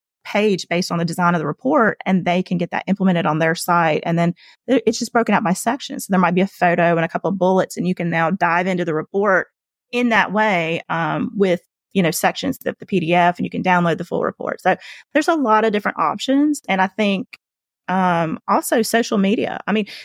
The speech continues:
that plays a huge part. And I think, again, you know, clients miss out on the opportunity that with the digital experiences now, we can create animated gifs, we can cr-, have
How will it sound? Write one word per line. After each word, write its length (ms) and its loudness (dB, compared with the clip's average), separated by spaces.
that 180 2
plays 160 2
a 40 0
huge 360 0
part. 260 0
And 100 2
I 80 2
think, 260 -2
again, 380 2
you 80 4
know, 120 2
clients 320 -4
miss 180 0
out 200 0
on 80 0
the 120 -2
opportunity 720 -2
that 280 -4
with 140 -2
the 80 0
digital 420 2
experiences 920 0
now, 280 6
we 160 2
can 140 -4
create 320 -4
animated 500 -6
gifs, 460 2
we 60 -2
can 120 -8
cr-, 200 -16
have 200 -4